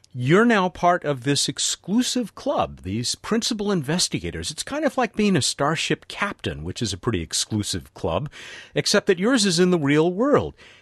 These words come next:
Speaker 2: You've got your own spacecraft. Now, I know you've got a, a whole team working on this and everybody else that's been involved with this mission,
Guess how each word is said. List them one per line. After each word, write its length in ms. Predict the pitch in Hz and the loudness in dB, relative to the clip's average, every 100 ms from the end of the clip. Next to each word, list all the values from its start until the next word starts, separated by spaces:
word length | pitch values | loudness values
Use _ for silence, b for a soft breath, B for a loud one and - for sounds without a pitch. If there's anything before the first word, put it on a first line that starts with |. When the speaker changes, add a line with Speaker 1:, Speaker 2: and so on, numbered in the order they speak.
| B | B
Speaker 2:
You've 320 | - 254 277 - | 4 4 4 -2
got 320 | 92 85 131 - | -4 -2 -4 2
your 260 | 185 160 | 4 4
own 400 | 110 117 160 202 - | 4 4 4 0 -4
spacecraft. 880 | - - 277 - - 135 87 - - | -4 0 2 2 0 -2 -2 -8 -8
Now, 280 | 101 95 90 _ | -4 -4 -6 _
I 300 | 107 123 160 | -4 0 2
know 340 | 170 110 101 | 4 4 4
you've 240 | 135 123 127 | 2 0 -2
got 200 | 82 113 | -4 -2
a, 160 | 127 139 | -4 -6
a 140 | - 104 | -6 -2
whole 220 | 104 131 | 0 -2
team 440 | - - 127 110 | -2 0 2 2
working 320 | 90 82 101 82 | -2 -6 -6 -6
on 160 | 80 | -6
this 260 | 76 110 - | -6 -4 -2
and 100 | 85 | -2
everybody 440 | 98 123 123 127 | -2 -2 -2 0
else 300 | 92 107 - | 0 -2 -4
that's 260 | 98 - - | -8 -8 -6
been 180 | 98 101 | -4 -4
involved 440 | 110 95 92 92 | 0 2 2 0
with 100 | 92 | -8
this 200 | - - | -8 -6
mission, 340 | 90 78 82 | -6 -6 -8